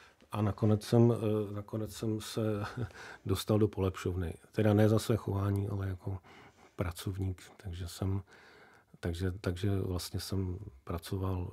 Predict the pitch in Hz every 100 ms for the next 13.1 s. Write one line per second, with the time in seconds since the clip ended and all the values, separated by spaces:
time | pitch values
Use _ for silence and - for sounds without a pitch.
0 | - 101 95 - 101 98 87 90 - 104
1 | 104 85 87 92 101 104 113 - 110 -
2 | 95 87 98 110 113 113 - 107 101 113
3 | 110 110 98 - 104 104 104 95 - 107
4 | 107 107 - - - - - - _ -
5 | 95 92 - - 101 98 92 92 92 92
6 | 92 104 - 90 92 90 - 95 92 -
7 | - - - - - 95 90 104 95 87
8 | - 95 - - _ - 90 95 87 92
9 | 90 90 87 - 90 - - 95 98 101
10 | 95 95 95 92 95 92 90 87 - -
11 | - - _ _ 92 90 87 - 92 92
12 | 90 90 87 - 78 - - - - 104
13 | 101